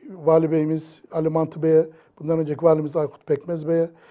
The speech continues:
ve belediye başkanımız, her zaman yanımızda olan, bize desteğini veren Haluk Şahin Yazgı Başkanıma teşekkür ediyorum. E, Özel İdare Genel Sekreterimiz Ramazan Bey'e teşekkür ediyorum. İl Emniyet Müdürümüz Ali Karabağ Bey'e teşekkür ediyorum.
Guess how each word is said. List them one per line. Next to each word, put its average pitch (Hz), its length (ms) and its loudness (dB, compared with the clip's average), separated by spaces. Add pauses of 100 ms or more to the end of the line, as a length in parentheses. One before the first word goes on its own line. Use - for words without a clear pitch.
(400)
ve 170 320 2
belediye 170 340 6
başkanımız, 131 460 -4
her 170 120 6
zaman 151 420 0
yanımızda 156 500 0
olan, 139 200 -2
bize 139 180 -6
desteğini 156 440 -2
veren 147 220 0 (400)
Haluk 165 240 -2
Şahin 160 260 2
Yazgı 156 500 6 (120)
Başkanıma 143 580 -6
teşekkür 160 420 -6
ediyorum. 170 360 -4 (600)
E, 180 40 -10 (100)
Özel 175 220 4
İdare 175 240 8
Genel 170 240 2
Sekreterimiz 165 800 -2 (200)
Ramazan 156 420 0
Bey'e 170 160 0
teşekkür 165 360 -4
ediyorum. 165 320 -2 (380)
İl 180 120 -6
Emniyet 165 380 2
Müdürümüz 160 380 -4
Ali 160 200 0
Karabağ 156 480 2 (140)
Bey'e 147 200 -6
teşekkür 156 380 -8
ediyorum. 165 340 -2